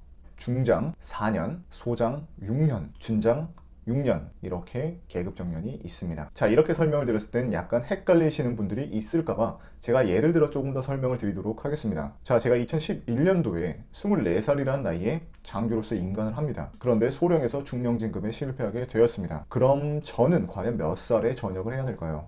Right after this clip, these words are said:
아까 소령의 연령 정년은 사십오 세,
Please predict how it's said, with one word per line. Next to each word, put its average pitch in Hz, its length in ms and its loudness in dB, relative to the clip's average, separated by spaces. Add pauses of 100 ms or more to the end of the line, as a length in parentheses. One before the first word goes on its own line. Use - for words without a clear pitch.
(140)
아까 - 280 6
소령의 170 560 4
연령 123 300 6
정년은 123 500 2 (240)
사십오 151 580 -4
세, 78 280 -4